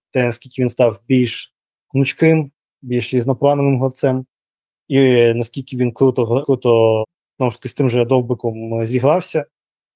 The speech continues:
Тому Циганкову теж, мені здається, треба ще залишатися, тому, знову ж таки, травми місцями, на, на жаль, вилазять, бо Циганкова там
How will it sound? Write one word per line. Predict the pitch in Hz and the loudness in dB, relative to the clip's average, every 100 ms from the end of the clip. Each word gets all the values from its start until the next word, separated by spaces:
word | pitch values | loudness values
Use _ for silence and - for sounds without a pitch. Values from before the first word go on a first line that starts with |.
| _ _ | _ _
Тому | 135 135 147 147 139 127 | -2 0 0 0 0 0
Циганкову | 143 143 175 143 | 0 0 2 0
теж, | 143 117 | 0 0
мені | 120 | -2
здається, | 113 113 - | 0 0 0
треба | 127 117 | -2 0
ще | - 135 | -2 -2
залишатися, | 120 117 - 139 147 196 233 - _ _ _ _ | 0 0 2 -2 0 -2 -4 -8 _ _ _ _
тому, | 131 | -4
знову | 127 143 | 0 -2
ж | 135 | -2
таки, | _ 139 120 _ _ _ _ | _ -4 -4 _ _ _ _
травми | 151 160 170 180 208 - - | 0 2 2 -2 -4 -10 -12
місцями, | 143 151 151 143 | -6 -2 -2 -2
на, | 135 _ _ | -4 _ _
на | 135 | 0
жаль, | 139 139 | 2 2
вилазять, | 135 131 127 123 | 4 2 2 -4
бо | 131 123 | _ -6
Циганкова | 120 131 127 139 127 | -2 -2 0 2 2
там | 120 117 117 | 2 -2 -4